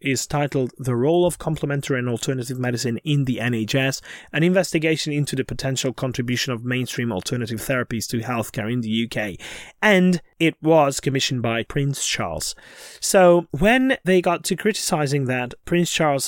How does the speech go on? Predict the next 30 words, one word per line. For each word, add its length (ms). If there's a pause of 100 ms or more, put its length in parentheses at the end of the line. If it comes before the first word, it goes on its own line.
(100)
obviously 560
retaliated 960
in 80
a 80
way, 320 (520)
and, 680
um, 380 (360)
t-, 120
he 240
tried, 400 (160)
uh, 260
Edzard 340
Ernst 240
tried 240
to 140 (140)
preserve 460
the 80
department 800
he 240
was 200
working 360
for 260
by 280
going 260
into 240
an 80
early 240
retirement. 640
He 100
did, 380